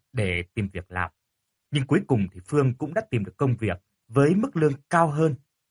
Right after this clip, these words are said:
cho nên cô đã thuyết phục mẹ mua lại căn nhà, sẵn tiện đón bà lên ở cùng để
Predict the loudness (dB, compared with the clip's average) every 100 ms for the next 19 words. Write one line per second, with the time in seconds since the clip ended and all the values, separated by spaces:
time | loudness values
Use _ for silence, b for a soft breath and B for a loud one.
0 | _ -4 2 4 4 0 0 0 2 0
1 | 0 -4 -4 -6 -6 -4 -4 -6 _ _
2 | _ 4 4 2 -4 -2 0 -2 -4 -6
3 | -6 -6 -4 -4 -6 _ 0 2 2 -2
4 | -2 -4 -6 -10 -14 _ -10 -10 _ _
5 | _ -4 -4 -4 -8